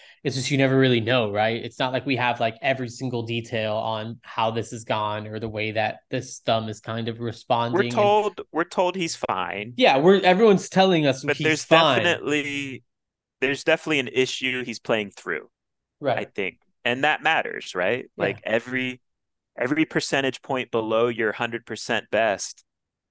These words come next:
Speaker 2: matters, right?
Speaker 1: Yeah. And I think, look, and we've seen Tyler, you know, try to grind things out before and gut things out before. And, you know, t-, you know, again, he, he's a tough dude. And I don't think anyone can deny that he's willing to play
Speaker 2: Right.
Speaker 1: through,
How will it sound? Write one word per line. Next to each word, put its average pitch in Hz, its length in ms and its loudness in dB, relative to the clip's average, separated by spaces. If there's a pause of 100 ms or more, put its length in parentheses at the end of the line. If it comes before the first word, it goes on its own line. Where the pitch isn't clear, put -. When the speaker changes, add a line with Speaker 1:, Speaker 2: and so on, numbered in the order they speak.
(280)
Speaker 2:
matters, - 560 -4 (160)
right? 85 180 -4
Speaker 1:
Yeah. 113 180 -8 (720)
And 151 160 4
I 160 200 4
think, 156 220 0
look, 180 160 4
and 156 140 2
we've 156 160 0
seen 160 400 -2
Tyler, 139 520 2
you 139 180 -6
know, 131 120 0
try 131 220 0
to 127 80 0
grind 123 340 0
things 123 220 -4
out 117 180 -2
before 127 300 -2
and 117 100 -6
gut 120 160 -2
things 123 220 -4
out 120 180 -2
before. 120 420 -2
And, 110 200 -4 (340)
you 123 140 -4
know, 120 380 0
t-, 170 200 4
you 147 160 2
know, 143 160 4
again, 135 300 0
he, 156 260 -6
he's 151 220 2
a 143 60 0
tough 147 340 0
dude. 139 340 0
And 123 140 -6
I 131 100 -2
don't 135 100 0
think 139 140 -8
anyone 139 220 -4
can 131 140 -8
deny 127 400 0
that 123 180 2
he's 123 200 -4
willing 123 340 -4
to 120 60 -8
play 123 320 -2
Speaker 2:
Right. 143 140 0
Speaker 1:
through, 117 220 -2